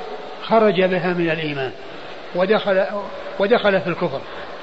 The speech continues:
والمعتزلة يقول خرج من الإيمان ولم يدخل في الكفر، فهو في منزلة بين منزلتين، لكن يتفقون مع الخوارج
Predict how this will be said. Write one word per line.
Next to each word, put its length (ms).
والمعتزلة 680
يقول 280
خرج 320
من 160
الإيمان 480
ولم 260
يدخل 240
في 40
الكفر، 420
فهو 200
في 60
منزلة 400
بين 180
منزلتين، 420
لكن 240
يتفقون 580
مع 160
الخوارج 480